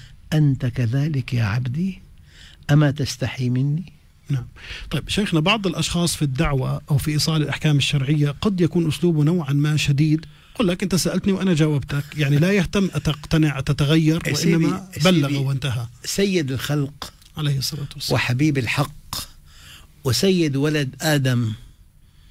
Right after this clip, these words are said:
Speaker 1: قال له: "ولو كنت أنت، أنت يا محمد،
Speaker 2: صلى الله عليه وسلم،
Speaker 1: فظا غليظ القلب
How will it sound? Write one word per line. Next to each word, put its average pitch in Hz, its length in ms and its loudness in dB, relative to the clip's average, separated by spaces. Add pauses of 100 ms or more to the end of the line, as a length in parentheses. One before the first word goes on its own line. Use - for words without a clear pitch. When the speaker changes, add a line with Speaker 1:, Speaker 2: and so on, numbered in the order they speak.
(640)
Speaker 1:
قال 170 140 4
له: 160 80 2
"ولو 175 340 4
كنت - 440 -2
أنت، 220 440 0
أنت 202 360 0
يا 131 240 0
محمد، 107 580 -8
Speaker 2:
صلى 135 260 -6
الله 127 140 -6
عليه 127 180 -10
وسلم، - 120 -10
Speaker 1:
فظا 160 540 0
غليظ 151 580 0
القلب 147 600 -2